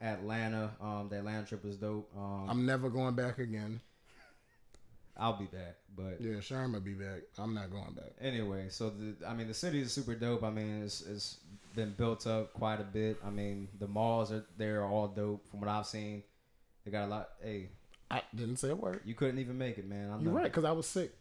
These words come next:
Speaker 2: 'Cause Atlanta clearly tried to take me out. Clearly.
Speaker 1: <laughs> Anyway, uh, while we're down there, uh,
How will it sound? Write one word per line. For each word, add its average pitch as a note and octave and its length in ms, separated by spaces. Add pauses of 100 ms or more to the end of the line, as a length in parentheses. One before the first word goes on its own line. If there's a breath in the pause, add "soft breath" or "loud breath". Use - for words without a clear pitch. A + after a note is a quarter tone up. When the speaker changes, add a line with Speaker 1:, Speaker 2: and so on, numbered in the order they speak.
(120)
Speaker 2:
'Cause D#3 140
Atlanta D3+ 320
clearly D#3 320
tried C3+ 220
to B2 40
take B2+ 240
me B2 160
out. F#2+ 200 (180)
Clearly. - 480
Speaker 1:
<laughs> - 40 (1200 loud breath)
Anyway, A2+ 460 (180)
uh, A2+ 280 (180)
while A#2 180
we're A2+ 80
down A2+ 300
there, A2 400
uh, G#2 340